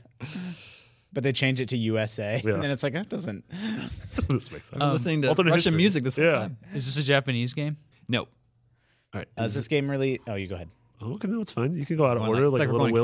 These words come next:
Speaker 2: willy.
Speaker 3: counterclockwise
Speaker 1: Yeah, yeah,
Speaker 3: this
Speaker 1: yeah.
Speaker 3: time.
Speaker 1: We screwed up the order. Uh, did this game come out, uh, before January first, two thousand?
Speaker 3: No.
Speaker 2: Is this a current generation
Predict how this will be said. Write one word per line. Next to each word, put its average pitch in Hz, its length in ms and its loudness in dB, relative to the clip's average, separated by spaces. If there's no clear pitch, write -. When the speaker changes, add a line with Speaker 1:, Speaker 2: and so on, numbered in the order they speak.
Speaker 2:
willy. 120 80 0
Speaker 3:
counterclockwise 135 240 -4
Speaker 1:
Yeah, 139 120 6
yeah, 127 60 4
Speaker 3:
this 117 180 4
Speaker 1:
yeah. 101 80 2
Speaker 3:
time. 95 80 -2
Speaker 1:
We 113 120 4
screwed 135 240 2
up 117 120 2
the 110 80 0
order. 101 240 0
Uh, 120 120 4
did 120 160 0
this 139 180 2
game 143 280 4
come 143 200 0
out, 127 400 2
uh, 104 380 4
before 127 420 4
January 120 460 4
first, 117 460 0
two 123 120 -2
thousand? 110 460 -4
Speaker 3:
No. 95 560 -2
Speaker 2:
Is 117 60 0
this 120 120 2
a 113 100 6
current 123 400 2
generation 98 640 2